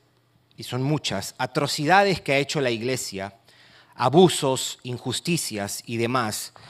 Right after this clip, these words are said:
que han sido hechas en nombre de Jesús, am, en realidad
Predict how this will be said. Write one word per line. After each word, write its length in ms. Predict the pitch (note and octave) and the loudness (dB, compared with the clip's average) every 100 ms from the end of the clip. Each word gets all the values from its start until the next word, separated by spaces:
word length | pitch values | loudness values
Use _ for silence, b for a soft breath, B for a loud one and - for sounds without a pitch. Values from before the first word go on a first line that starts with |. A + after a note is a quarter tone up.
| B B B | B B B
que 120 | D3+ | 8
han 140 | F3+ | 8
sido 420 | G3+ G#3+ G#3 G#3 - | 6 2 6 6 6
hechas 520 | F#3 F#3 F#3 D#3+ - _ | 4 4 2 0 -6 _
en 320 | C#3+ C#3 C#3 | -4 -2 4
nombre 640 | D#3+ G#3+ G#3 G3 F#3 - - _ _ | 8 8 8 6 4 2 -4 _ _
de 520 | - D#3 D#3+ D#3+ - _ _ _ _ | 0 4 6 4 -2 _ _ _ _
Jesús, 680 | - F3 - G2+ A#2 - - _ b b b b b b b b b b | -10 -8 -6 -8 -10 -12 -16 _ b b b b b b b b b b
am, 440 | D#3 - G#2+ A2 A2 B B B _ _ _ _ _ _ b b b b b | -12 -8 -8 -8 -10 B B B _ _ _ _ _ _ b b b b b
en 180 | - D3 | 2 4
realidad 640 | D3+ D3 C#3+ E3 E3 D#3+ | 8 8 8 8 8 4